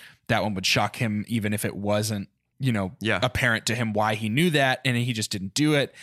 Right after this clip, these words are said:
Speaker 1: Um, and it, I think it's supposed to be sort of the same thing with going and, and quote unquote killing John G over and over and over and over
Speaker 2: Yeah.
Speaker 1: again, that he
Speaker 2: And I
Speaker 1: should
Speaker 2: don't know
Speaker 1: eventually
Speaker 2: why
Speaker 1: learn that he's gone.
Speaker 2: I, I don't know why we believe him, but I certainly believed Lenny when he said, "But I'm different. I can learn through repetition."
Speaker 1: Totally.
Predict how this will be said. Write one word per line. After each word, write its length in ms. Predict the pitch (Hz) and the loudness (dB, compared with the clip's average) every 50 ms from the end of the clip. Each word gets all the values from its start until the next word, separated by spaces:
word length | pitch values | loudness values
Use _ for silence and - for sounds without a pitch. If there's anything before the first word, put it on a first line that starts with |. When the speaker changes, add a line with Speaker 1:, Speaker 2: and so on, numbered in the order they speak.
| - - - - - - - | -20 -20 -20 -20 -18 -8 -2
Speaker 1:
Um, 280 | 120 120 117 113 110 110 - | 0 2 2 2 0 0 0
and 100 | 123 123 | -2 -2
it, 80 | - - | 0 0
I 80 | 123 120 | 0 0
think 120 | 127 110 | 0 -2
it's 240 | 117 - - - - _ _ _ - | -2 -2 -4 -6 -6 _ _ _ -4
supposed 400 | - - 139 - 131 127 127 - | -2 0 0 2 2 2 0 0
to 60 | 127 | 0
be 80 | 123 123 | 0 0
sort 160 | 117 - 120 117 | 2 2 0 0
of 40 | |
the 60 | 107 110 | 0 0
same 180 | - 117 107 95 | 0 0 0 0
thing 140 | 117 117 | 0 0
with 140 | 117 107 - | 0 -2 -2
going 300 | - 113 113 110 107 107 | -2 0 0 0 0 -2
and, 200 | 104 104 98 - - | -2 -4 -6 -6 -4
and 280 | 113 110 101 101 - - | -2 -2 -2 -4 -6 -6
quote 160 | - 135 117 | -4 -2 -2
unquote 320 | 113 110 - 127 - - - | -2 -2 -2 -4 -4 -4 -6
killing 420 | - - 123 117 113 113 113 113 | -4 -2 -2 0 0 -2 -2 -2
John 320 | - 120 110 107 107 104 | 0 0 0 0 -2 -2
G 400 | 98 - 113 123 120 110 104 95 - - | -2 -2 0 0 0 0 -2 -4 -2 -2
over 340 | 110 107 101 92 101 98 | -2 -2 -2 -2 -4 -4
and 100 | 98 98 | -2 -2
over 300 | 101 101 101 95 95 95 | -2 -2 -4 -4 -6 -8
and 100 | 98 95 | -8 -6
over 320 | - 92 104 95 92 92 92 | -4 -6 -6 -6 -6 -8 -8
and 100 | 92 90 | -8 -8
over 300 | - 101 101 95 95 87 | -8 -8 -8 -8 -6 -4
Speaker 2:
Yeah. 200 | 101 110 117 92 | -2 0 0 -2
Speaker 1:
again, 240 | 82 69 80 98 107 _ _ - - - - - _ | -4 -6 -10 -12 -14 _ _ -20 -20 -20 -20 -10 _
that 140 | - 123 107 | -2 0 0
he 100 | 107 123 120 | 0 2 2
Speaker 2:
And 60 | 127 | 4
I 40 | 131 | 4
Speaker 1:
should 40 | |
Speaker 2:
don't 120 | 131 - - | 4 4 4
know 40 | - | 2
Speaker 1:
eventually 240 | 147 131 120 117 107 | 2 2 2 2 2
Speaker 2:
why 180 | 107 110 110 | 2 2 2
Speaker 1:
learn 240 | 110 - 123 117 104 101 | 2 2 0 0 -2 -2
that 140 | 110 - | -4 -4
he's 160 | 110 120 101 - | -4 -4 -4 -4
gone. 480 | - 107 104 98 78 67 76 107 113 - _ _ - | -2 -2 -2 -2 -4 -6 -8 -10 -10 -10 _ _ -4
Speaker 2:
I, 140 | 107 113 113 117 | -2 -2 0 0
I 20 | 131 | 0
don't 120 | 143 143 | 0 0
know 100 | 127 120 | 0 0
why 340 | 110 95 95 95 98 117 123 | 0 0 0 0 0 0 0
we 240 | 107 101 107 107 104 | 0 0 0 0 -2
believe 560 | 92 - - 87 90 87 98 120 165 214 - | -2 -6 -8 -6 -6 -6 -4 -4 -6 -6 -8
him, 320 | - 95 80 82 - 107 - | -12 -12 -10 -12 -10 -6 -4
but 100 | 113 113 | -2 -2
I 140 | 143 160 | -2 -2
certainly 540 | 139 - - - 175 202 - - 120 110 101 | -2 -2 -2 -2 -2 -4 -4 -4 -4 -4 -4
believed 400 | 90 98 95 98 98 98 92 85 | -4 -6 -8 -6 -6 -6 -6 -6
Lenny 260 | 98 101 101 98 95 | -4 -4 -2 -2 -2
when 140 | 92 95 95 | -2 -2 -2
he 80 | 95 92 | -2 -2
said, 240 | - - 95 90 87 | -4 -4 -6 -6 -6
"But 80 | 101 95 | -4 -4
I'm 140 | 95 95 92 | -4 -4 -4
different. 400 | 85 101 104 110 - - - 67 | -4 -4 -6 -6 -6 -10 -12 -8
I 80 | 80 92 | -8 -10
can 300 | - - 101 101 98 92 | -8 -6 -6 -4 -4 -4
learn 160 | 90 82 80 | -6 -6 -8
through 120 | 73 78 - | -8 -8 -10
repetition." 480 | 67 - - - - - - - - | -10 -10 -12 -14 -18 -16 -14 -10 -4
Speaker 1:
Totally. 480 | - - 131 127 117 107 98 92 101 - | 0 0 2 2 0 0 -4 -6 -6 -8